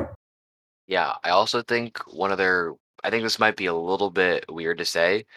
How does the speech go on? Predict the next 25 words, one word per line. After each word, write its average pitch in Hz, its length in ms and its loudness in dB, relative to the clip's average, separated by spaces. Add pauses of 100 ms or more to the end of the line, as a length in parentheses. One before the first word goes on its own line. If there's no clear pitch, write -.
(180)
but - 140 -8
actually 117 400 2
I 110 40 0
think 110 160 -2
they 107 80 4
should 87 180 -2
feed 92 280 -10
Joe 80 180 0
Mixon. 76 480 -6 (560)
I 82 100 2
think 131 280 -6
that 113 360 6 (280)
the 98 100 2
Rams 101 320 4
defense 110 460 -2
might, 87 500 2
you 90 100 -8
know, 80 320 -4 (140)
might 95 340 -2 (360)
focus 95 300 0
on 95 140 6
the 85 80 -6
passing 82 400 -4
game, 95 400 -2
but 82 300 2